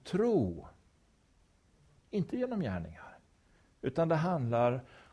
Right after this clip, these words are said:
om tron. Eh, och så går han liksom emot den här gärningsläran. Och så brukar man utifrån Martin Luther hävda att kapitel fem, sex, sju och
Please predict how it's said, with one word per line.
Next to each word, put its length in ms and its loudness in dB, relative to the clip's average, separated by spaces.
om 180 -2
tron. 760 -2
Eh, 500 12
och 300 10
så 300 12
går 340 12
han 160 12
liksom 480 8
emot 640 10
den 160 6
här 500 8
gärningsläran. 1300 8
Och 240 6
så 100 12
brukar 440 12
man 200 12
utifrån 420 8
Martin 420 10
Luther 460 8
hävda 500 6
att 180 0
kapitel 540 2
fem, 500 4
sex, 480 2
sju 400 4
och 280 -2